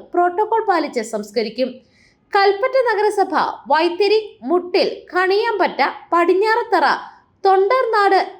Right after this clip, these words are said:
എടവക, മുള്ളൻകൊല്ലി ഗ്രാമപഞ്ചായത്തുകളിലാണ് സംസ്കാരത്തിനുള്ള സൗകര്യമൊരുക്കിയത്. തിരിച്ചറിയാൻ കഴിയാത്ത എഴുപത്തിനാല് മൃതശരീരങ്ങളാണ് മേപ്പാടി ഗ്രാമപഞ്ചായത്തിലെ വിവിധ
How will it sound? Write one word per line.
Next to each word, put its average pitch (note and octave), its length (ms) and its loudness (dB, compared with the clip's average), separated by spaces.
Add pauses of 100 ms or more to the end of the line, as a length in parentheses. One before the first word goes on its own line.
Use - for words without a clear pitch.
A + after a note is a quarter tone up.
(120)
എടവക, F4+ 400 2 (320)
മുള്ളൻകൊല്ലി G4+ 720 2
ഗ്രാമപഞ്ചായത്തുകളിലാണ് E4+ 1400 0 (420)
സംസ്കാരത്തിനുള്ള F4 760 0 (120)
സൗകര്യമൊരുക്കിയത്. B3 960 0 (640)
തിരിച്ചറിയാൻ B4 640 4
കഴിയാത്ത G#4 400 2 (240)
എഴുപത്തിനാല് G#4 640 0
മൃതശരീരങ്ങളാണ് E4 1000 0 (380)
മേപ്പാടി D#4 460 0
ഗ്രാമപഞ്ചായത്തിലെ E4+ 960 0 (220)
വിവിധ E4+ 260 0